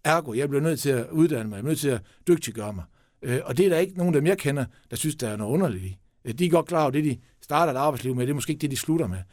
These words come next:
Og det er derfor, vi altid er i, i, hvad skal vi sige, i aktivitet, øh, i, i Esbjerg. Det, det synes jeg er et, et rigtig godt kendetegn. Det er vi ret gode til at fortælle rundt omkring, fordi vi er vant til at omstille os.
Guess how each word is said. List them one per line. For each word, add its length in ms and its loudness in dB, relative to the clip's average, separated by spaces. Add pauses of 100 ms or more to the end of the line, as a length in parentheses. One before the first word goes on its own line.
(260)
Og 80 -6
det 100 0
er 40 6
derfor, 240 2
vi 140 2
altid 420 0 (420)
er 100 2
i, 340 2
i, 180 -4
hvad 100 -6
skal 100 -10
vi 40 -8
sige, 100 -4
i 40 0
aktivitet, 640 -2 (320)
øh, 320 -2 (100)
i, 220 -4 (200)
i 140 0
Esbjerg. 320 -2
Det, 240 -4 (240)
det 120 2
synes 200 0
jeg 240 6
er 20 0
et, 140 -6 (280)
et 200 0
rigtig 180 2
godt 160 -2
kendetegn. 420 0 (240)
Det 100 6
er 40 0
vi 60 2
ret 180 0
gode 260 2
til 220 -8 (300)
at 80 -4
fortælle 340 0
rundt 180 -2
omkring, 340 -6 (280)
fordi 140 -2
vi 260 2 (220)
er 60 -4
vant 200 0
til 100 -2
at 40 -2
omstille 420 -6
os. 180 -14